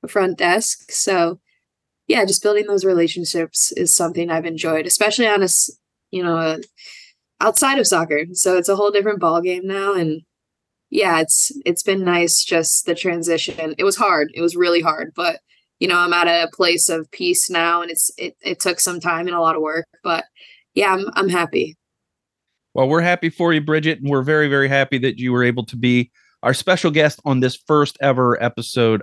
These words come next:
Speaker 2: of Scoperp Soccer. And, uh, you know, we j-, wish you the best of luck with all of your endeavors moving forward. And,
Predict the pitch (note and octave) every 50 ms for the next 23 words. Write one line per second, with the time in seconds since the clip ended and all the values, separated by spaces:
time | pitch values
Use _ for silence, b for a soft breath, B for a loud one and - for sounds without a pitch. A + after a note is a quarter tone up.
0 | - - G#2+ G#2+ G#2 - - - - - D3+ C#3+ C3+ - - C#3 B2 A#2 - -
1 | - B2 A2 A2 A2 A2 - G#2+ G#2 G#2 G#2 b b b b b b b b b
2 | - A2+ A2+ A2 A2 G#2+ A2+ A2 G#2+ G#2+ G#2+ G#2+ A2+ - - - - A2+ A#2+ A2+
3 | A2 A2+ A#2 A2+ A2+ - - - A2 B2 B2 A#2 - B2 A#2 G#2+ G#2+ A#2+ A2+ A2
4 | - - G#2 G#2+ A#2 A#2 A#2 A2+ - - A2+ G#2 - - _ A#2 B2 C3+ C3+ C3+
5 | B2 B2+ A#2+ A2+ A#2 A2+ A2+ A2+ A2 A2 A2 G#2 - A2+ A2 G#2+ G#2+ G#2 G2+ -
6 | - A2+ A2+ A2+ A#2 A#2+ A#2+ A2+ A2 G#2+ G#2